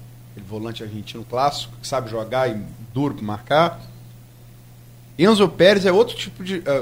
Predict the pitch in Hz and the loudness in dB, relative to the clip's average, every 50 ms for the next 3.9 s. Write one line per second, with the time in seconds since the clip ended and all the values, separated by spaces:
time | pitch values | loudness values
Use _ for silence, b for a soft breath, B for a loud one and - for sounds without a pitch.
0 | - - 120 - - 165 - 180 160 165 165 165 165 139 127 156 143 127 - - | -2 -8 -14 -14 -14 -8 -4 -2 -2 -2 -2 -4 -6 -2 -2 -4 -4 -4 -4 -6
1 | 160 160 - - 180 165 131 - - 139 131 123 107 104 101 87 90 107 - - | -6 -6 -2 -2 -2 0 0 0 -2 -2 -2 -2 -4 -6 -6 -8 -8 -10 -14 -16
2 | - - 139 165 165 160 160 160 156 156 151 - - - 233 226 - 165 147 135 | -8 -4 -4 -4 -2 -4 -2 0 0 0 -2 -4 -2 -2 -2 -2 -2 -4 -4 -2
3 | 131 127 120 113 - 127 120 - - 110 117 139 160 156 143 123 - | -2 -4 -4 -6 -6 -6 -8 -6 -6 -2 2 4 4 4 4 0 -6